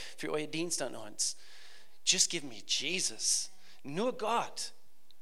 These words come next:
durch seinen Sohn Jesus Christus. Und so, wir haben gelehrt, wie man zufrieden bleibt, damit man stark oder resilient bleibt. Zufrieden wo? In Gott, in Jesus. Und weil, doch,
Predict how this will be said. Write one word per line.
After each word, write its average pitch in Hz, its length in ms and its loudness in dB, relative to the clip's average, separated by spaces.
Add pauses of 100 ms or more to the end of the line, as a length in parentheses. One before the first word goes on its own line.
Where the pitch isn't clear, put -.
(160)
durch 180 160 2
seinen 180 160 4
Sohn 170 200 4
Jesus 180 400 2
Christus. 165 440 0
Und 139 60 -2
so, 170 140 -2
wir 180 100 -4
haben 202 140 -2
gelehrt, 196 360 6 (260)
wie 196 120 4
man 202 160 4
zufrieden 226 800 2
bleibt, 131 500 2 (280)
damit 185 340 8
man 160 260 4 (140)
stark 196 640 10
oder 160 240 2
resilient 135 500 -2
bleibt. 101 460 -4 (500)
Zufrieden 202 580 0
wo? 170 200 4 (180)
In 202 240 4
Gott, 196 420 4 (180)
in 208 260 6
Jesus. 208 720 6 (580)
Und - 380 4 (320)
weil, 185 400 8 (640)
doch, 190 280 6